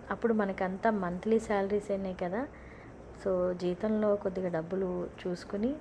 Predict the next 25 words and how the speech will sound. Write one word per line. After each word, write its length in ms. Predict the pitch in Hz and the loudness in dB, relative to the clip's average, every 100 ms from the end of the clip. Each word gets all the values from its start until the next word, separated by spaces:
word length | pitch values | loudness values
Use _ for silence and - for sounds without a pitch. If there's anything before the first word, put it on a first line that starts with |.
| - | -8
అప్పటికప్పుడు 800 | 190 - 202 208 202 202 196 185 | -10 -2 0 2 2 2 0 0
నాన్నగారు 600 | 190 175 180 190 190 180 175 | 0 -4 -2 0 0 0 0
రేడియో 340 | 180 180 180 | 0 2 0
కొనుక్కొచ్చారంట, 880 | 180 170 165 170 - 160 160 160 - - - - - - - - | 0 -4 -2 -4 -4 -6 -6 -10 -12 -12 -16 -16 -16 -16 -14 -2
బుష్ 280 | 196 202 226 | 2 4 4
రేడియో. 420 | 196 170 160 - - - - - | 2 2 0 -4 -6 -16 -14 -4
So 60 | 196 | -2
ఆ, 500 | 185 185 180 180 175 - | 2 2 2 0 -2 -2
ఆ 240 | 180 180 | 0 0
రేడియో 340 | 175 175 196 | 2 2 2
మా 180 | 196 185 | 2 0
ఇంట్లో 320 | 175 175 196 | -2 -4 -2
చాలా 420 | 190 - 170 160 185 | -4 -2 -2 0 -2
సంవత్సరాలు 540 | 196 190 185 185 175 | -2 -4 -2 -2 -2
ఉండేది. 460 | 165 160 156 190 269 - - - - - - - | -4 -4 -4 -4 -8 -10 -14 -14 -14 -14 -14 -2
So 60 | 214 | 2
ఆ 120 | 196 | 4
రేడియో 360 | 190 185 202 208 | 4 4 4 4
చూసినప్పుడల్లా, 680 | 214 202 208 190 190 190 190 | 2 0 -2 0 2 4 2
అమ్మ 180 | 180 185 | 0 -2
చెప్తున్న 540 | 190 190 - 185 185 180 - | -2 -4 -4 -4 -4 -6 -6
మాటలు 420 | 180 175 185 180 | -2 -2 -2 -2
వింటున్నప్పుడల్లా 840 | 175 170 165 175 175 185 175 180 | -2 -4 -6 -6 -6 -4 -2 0
ఆ 60 | 180 | 0
రేడియో 320 | 175 170 180 | 0 0 -2